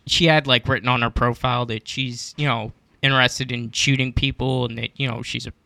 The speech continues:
scene producer and whatnot. So I immediately messaged her and I was like, "Oh, you know, I'm such a big fan. Like, you know, I would love to work with you sometime." And it was funny. I don't even think she believed me at first. I thought maybe she thought I was a catfish profile 'cause she kept asking me, like,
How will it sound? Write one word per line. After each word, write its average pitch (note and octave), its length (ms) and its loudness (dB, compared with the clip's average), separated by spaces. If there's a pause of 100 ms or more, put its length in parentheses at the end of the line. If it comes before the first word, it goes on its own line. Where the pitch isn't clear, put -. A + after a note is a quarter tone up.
scene F3 260 -4
producer E3 480 0
and D#3+ 100 -2
whatnot. D3+ 420 2 (360)
So F#3+ 140 4
I E3 80 6
immediately D#3 500 4
messaged G#2+ 540 0
her A2+ 100 -2
and G#2+ 160 -4
I - 60 -10
was - 180 -14
like, - 140 -14 (580)
"Oh, A3+ 200 4
you G#3+ 120 2
know, G#3+ 160 2
I'm G3+ 140 -2
such - 260 -2
a G3 40 -2
big G3 240 0
fan. F#3+ 500 0
Like, D#3 260 -4
you E3 120 -2
know, A#2 260 -2
I C3 100 2
would C#3+ 220 0
love G3+ 180 4
to - 80 2
work G3 260 2
with F#3+ 140 -2
you G3+ 140 2
sometime." G3 640 -2
And D#3 100 0
it C#3 80 -2
was C#3+ 160 2
funny. F3+ 300 2
I C3+ 100 6
don't C#3+ 160 2
even B2+ 200 -2
think C3 200 -2
she - 140 0
believed A#2+ 520 0
me A#2+ 120 -2
at G#2+ 100 -4
first. B2+ 260 0
I A2+ 60 0
thought A#2+ 300 0
maybe A#2+ 200 2
she - 180 -4
thought B2 200 2
I A2 80 2
was A2+ 140 -4
a - 20 -6
catfish A#2+ 580 2
profile A#2 480 2
'cause - 120 -8
she - 220 -4
kept - 280 -2
asking A2+ 320 0
me, A2 60 -10
like, G#2 260 -4